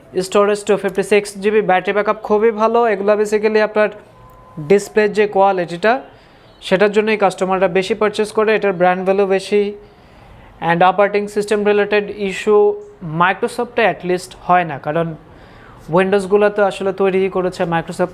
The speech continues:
কোম্পানি। So এটাতে কিন্তু আপনি, আহ, মানে without any hassle-এ আপনি সফটওয়্যারগুলো স্মুথলি রান করতে পারবেন। Intel-এর Core i five-এর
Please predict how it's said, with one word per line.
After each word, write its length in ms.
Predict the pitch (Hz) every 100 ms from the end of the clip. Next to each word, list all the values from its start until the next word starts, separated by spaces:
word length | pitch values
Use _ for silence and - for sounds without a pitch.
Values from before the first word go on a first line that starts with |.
| 180
কোম্পানি। 420 | 170 185 202 269 - - - - - - -
So 80 |
এটাতে 280 | 190 208 214
কিন্তু 220 | 220 214
আপনি, 420 | 214 214 208 202 196
আহ, 280 | - 160
মানে 180 | 160 165
without 420 | 170 190 202 220 214
any 120 | 214 208
hassle-এ 360 | 208 208 220 226
আপনি 160 | 214
সফটওয়্যারগুলো 680 | 202 180 - 196 190 196 196 190
স্মুথলি 440 | - 185 196 208
রান 200 | 202 196
করতে 260 | 196 202 208
পারবেন। 420 | 202 196 208 254 - - - - - - -
Intel-এর 380 | 190 202 202 214
Core 140 | 208 214
i 20 | 208 196
five-এর 460 | 185 185 202 202